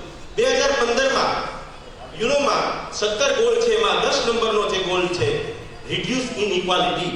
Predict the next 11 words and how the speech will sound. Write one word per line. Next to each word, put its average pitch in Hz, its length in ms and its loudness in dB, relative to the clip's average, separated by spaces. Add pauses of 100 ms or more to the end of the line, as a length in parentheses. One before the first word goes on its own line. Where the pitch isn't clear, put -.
(640)
અસમાનતા 180 560 0
ઓછી 156 300 0
કરવી. 202 480 -2 (760)
સોળ 269 220 4
નંબરનો 254 420 4
જે 233 180 2
ગોલ 214 280 4
છે, 175 360 0
જે - 500 2
સુસંગત 214 480 2
છે, - 520 -2